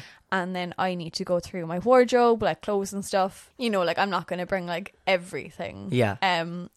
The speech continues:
Speaker 1: Vancouver gets rather cold <laughs> in the winter.
Speaker 2: <laughs>
Speaker 1: So I think, like, my plan is to bring, like, one jacket just to have a jacket and then buy proper winter ones over there and stuff. Um, but the visa I'm going on is a working holiday visa.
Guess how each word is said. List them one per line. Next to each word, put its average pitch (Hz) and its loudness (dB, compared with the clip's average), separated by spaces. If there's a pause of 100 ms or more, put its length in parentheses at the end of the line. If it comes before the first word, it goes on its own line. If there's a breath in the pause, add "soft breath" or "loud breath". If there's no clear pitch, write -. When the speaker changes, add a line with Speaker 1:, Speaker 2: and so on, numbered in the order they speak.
Speaker 1:
Vancouver 180 -2
gets - -4 (260)
rather 180 0
cold 220 4
<laughs> 254 0
in 254 0
the 196 -2
winter. 180 0 (180)
Speaker 2:
<laughs> 113 -4
Speaker 1:
So 180 2
I 175 6
think, 175 -4
like, 180 -6
my 175 -4
plan 170 -4
is 160 -8
to - -12
bring, 165 -6
like, 170 -8
one 240 0
jacket 165 -8
just - -10
to 185 -6
have 175 -4
a 170 -6
jacket - -10
and 170 -8
then 175 -6
buy - -2
proper 175 -8
winter 185 -4
ones 180 -8
over 226 2
there 226 4
and 208 -2
stuff. - -2 (680 loud breath)
Um, 185 2 (280)
but 196 6
the 208 -2 (120)
visa 208 2
I'm 240 0
going 190 2
on 190 0
is 185 -6
a 180 -4
working 185 -4
holiday 180 -2
visa. 180 -6